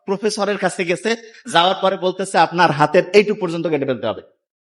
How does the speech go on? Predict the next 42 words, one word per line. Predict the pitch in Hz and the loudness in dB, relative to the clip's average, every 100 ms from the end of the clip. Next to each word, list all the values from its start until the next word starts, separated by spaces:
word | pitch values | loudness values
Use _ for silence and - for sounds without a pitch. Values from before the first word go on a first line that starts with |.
| _ _ _ _ _ _ - | _ _ _ _ _ _ 4
এইটুক | 262 233 294 | 4 2 -4
পর্যন্ত | 240 226 233 233 | -2 -2 -2 0
কাটার | 226 185 196 | 2 2 2
পরে | 185 170 175 156 101 - _ | 2 4 6 4 0 -6 _
ওই | 165 | 0
প্রফেসর | 180 185 185 202 | 2 -2 2 2
বলতেছে, | 190 185 185 175 | 2 0 -2 0
"আমি | 160 | 0
তো | 170 175 | 0 -4
জীবনে | 175 180 185 | -2 -4 -2
বহু | 165 277 | 0 0
রোগী | 269 240 | 0 -2
দেখছি, | 190 - 135 - _ _ _ _ _ _ | -4 -4 -8 -8 _ _ _ _ _ _
কিন্তু | 175 185 196 208 | 0 2 4 4
এইরকম | 196 233 233 240 240 240 214 180 _ _ _ _ _ _ _ _ | 4 4 4 2 2 2 0 -6 _ _ _ _ _ _ _ _
হাতে | 165 180 220 | 0 2 4
ক্ষত | 214 - 185 | 2 -2 0
নিয়া | 233 233 226 175 - | 2 6 6 6 4
কোনো | 190 208 | -2 2
রুগীর | 190 190 208 208 | 2 0 -2 -2
দেখি | 196 196 | -2 0
নাই | 196 185 | 0 0
যে | 185 | 0
আস্তে | 185 - 202 | -2 -2 -2
আস্তে | 196 202 | -2 0
একটা | 190 185 185 | 0 0 -4
ছোট্ট | - 196 202 | -2 -2 2
আঙ্গুল, | 180 180 180 185 | 2 4 4 4
তারপরে | 190 170 - 180 | 4 -2 0 -2
হাতের | 160 170 180 180 - - - | 0 2 0 0 -20 -12 2
কবজি, | 180 156 165 196 | 2 2 4 6
এরপরে | 190 185 185 185 | 6 4 4 6
হচ্ছে | 180 175 196 | 4 2 0
এই | 180 | 0
যে | 170 | 0
কনুই | 180 180 196 | -2 0 0
পর্যন্ত | 185 175 180 | 0 -6 -6
কাটা | 180 160 175 | -2 0 0
লাগে, | 170 | 0
এরকম | 170 160 151 | -2 -4 -6
দেখি | 131 | -6
নাই।" | 123 | -8